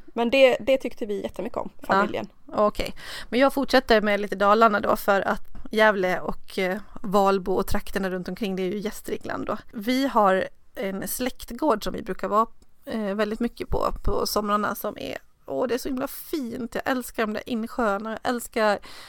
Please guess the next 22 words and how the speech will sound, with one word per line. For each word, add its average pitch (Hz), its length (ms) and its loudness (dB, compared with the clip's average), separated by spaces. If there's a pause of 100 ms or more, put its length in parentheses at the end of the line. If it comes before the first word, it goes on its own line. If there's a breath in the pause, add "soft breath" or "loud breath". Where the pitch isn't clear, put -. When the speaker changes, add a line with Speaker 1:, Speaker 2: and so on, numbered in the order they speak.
(120)
Speaker 2:
det 233 80 0
här 202 120 4
röda 220 420 2
huset 220 680 2
med 190 120 -2
den 190 80 -4
här - 100 -6
stora 208 540 2
tomten 220 640 2
som 208 180 -6
mynnar 208 280 -2
ut 226 300 -2
i 226 60 -4
sjön. 220 540 -2
Och 208 100 -2
jag - 140 -2
älskar 233 300 -6
den 226 120 -4
lilla 220 200 -2
vägen 214 540 -2
utanför 202 680 -2
och - 160 -2